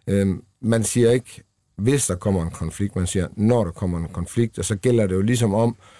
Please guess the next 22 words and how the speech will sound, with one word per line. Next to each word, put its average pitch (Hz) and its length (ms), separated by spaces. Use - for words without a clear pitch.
at 92 80
have 107 100
etableret 107 460
sig 82 240
i, 92 160
i 113 80
de 107 140
byer, 135 300
man 95 120
nu 113 140
allerede 113 380
sidder 117 340
i. 80 180
Øh, 90 200
og 110 120
det 143 60
er 151 40
jo 147 80
klart, 143 320
når 127 160
Satudarah, 117 800
øh, 90 300